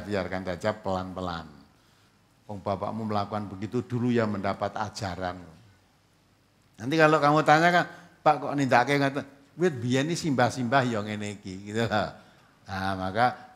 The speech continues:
ikuti warisane simbah gitu loh. Nah, jadi obatnya itu diberitahu. Nanti kalau sudah mengerti kan berhenti sendiri.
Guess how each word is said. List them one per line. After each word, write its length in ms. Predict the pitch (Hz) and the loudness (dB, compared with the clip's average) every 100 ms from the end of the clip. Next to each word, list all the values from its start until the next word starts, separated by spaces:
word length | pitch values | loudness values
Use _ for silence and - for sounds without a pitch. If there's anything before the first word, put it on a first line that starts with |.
| _ | _
ikuti 640 | - 95 104 - 139 147 104 | -10 -8 -8 -4 -4 -4 -4
warisane 880 | 104 107 107 101 92 104 135 196 - - _ _ _ _ _ _ _ | -2 -2 -4 -6 -6 -4 -2 -4 -8 -20 _ _ _ _ _ _ _
simbah 800 | - 110 92 87 104 101 101 98 | -16 -12 -12 -6 -4 -2 -4 -8
gitu 200 | 104 117 | -6 -2
loh. 280 | 107 82 73 - _ _ _ _ _ _ _ _ _ _ _ _ _ _ 104 | -2 -4 -12 -20 _ _ _ _ _ _ _ _ _ _ _ _ _ _ -20
Nah, 80 | 92 90 | -20 -16
jadi 320 | 87 120 113 | -8 -4 -4
obatnya 480 | - 87 80 104 95 | -6 -12 -10 -10 -10
itu 80 | |
diberitahu. 720 | 107 101 95 95 87 90 82 78 | -10 -12 -12 -10 -10 -10 -12 -18
Nanti 240 | 82 95 | -16 -10
kalau 240 | 92 95 | -8 -8
sudah 160 | 90 95 | -10 -10
mengerti 380 | 95 98 95 110 | -8 -10 -8 -6
kan 160 | 107 98 | -6 -6
berhenti 320 | - 107 95 101 | -6 -6 -6 -10
sendiri. 500 | 95 90 82 76 | -12 -14 -16 -18